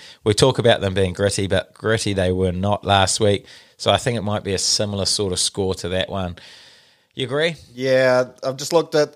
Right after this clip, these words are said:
Speaker 2: at the T A B. They got the Chiefs at a dollar oh three, so that probably sums it up. If you're a big Force fan, you could get ten bucks, so it could be happy days, but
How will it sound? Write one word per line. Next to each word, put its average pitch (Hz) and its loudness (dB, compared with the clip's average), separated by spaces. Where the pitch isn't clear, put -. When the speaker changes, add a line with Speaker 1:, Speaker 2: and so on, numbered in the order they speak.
Speaker 2:
at 151 2
the 147 -2
T 160 0
A 147 4
B. 151 2
They 143 -2
got 156 0
the 143 -2
Chiefs 156 -4
at 147 2
a 139 0
dollar 143 4
oh 135 6
three, 131 0
so 127 -2
that 143 2
probably 143 -2
sums 151 0
it 135 0
up. 147 2
If 139 -4
you're 147 0
a 139 2
big 165 2
Force 185 0
fan, 180 0
you 170 -6
could 143 -10
get 151 -4
ten 151 -2
bucks, 185 0
so 147 0
it - -4
could 165 -4
be 143 0
happy 160 0
days, 151 2
but 131 2